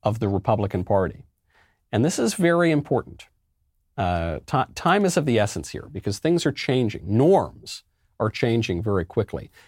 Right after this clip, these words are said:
And we, we need to focus in on, on not just how things have been and not just even how things were upended,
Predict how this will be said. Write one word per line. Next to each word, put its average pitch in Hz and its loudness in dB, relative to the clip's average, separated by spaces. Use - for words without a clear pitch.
And 101 0
we, 104 0
we 110 2
need 143 2
to 156 -2
focus 135 0
in 110 -4
on, 104 2
on 101 0
not 165 2
just - 0
how 147 2
things 139 -2
have 104 -2
been 131 0
and 107 2
not 151 2
just - 0
even 135 2
how 127 0
things 127 0
were 104 -2
upended, 107 -2